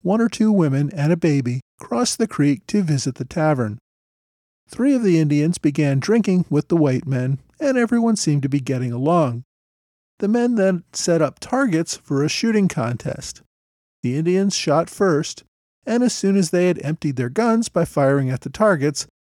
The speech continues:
the Virginians opened fire on the Indians.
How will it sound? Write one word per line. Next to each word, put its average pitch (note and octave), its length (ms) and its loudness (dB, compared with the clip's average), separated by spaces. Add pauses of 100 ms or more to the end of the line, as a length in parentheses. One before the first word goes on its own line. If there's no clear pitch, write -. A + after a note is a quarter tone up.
(200)
the C4 180 4
Virginians C#3+ 680 0
opened C3+ 340 -2
fire A#2 380 0
on A#2+ 220 0
the B2+ 180 0
Indians. F3+ 580 2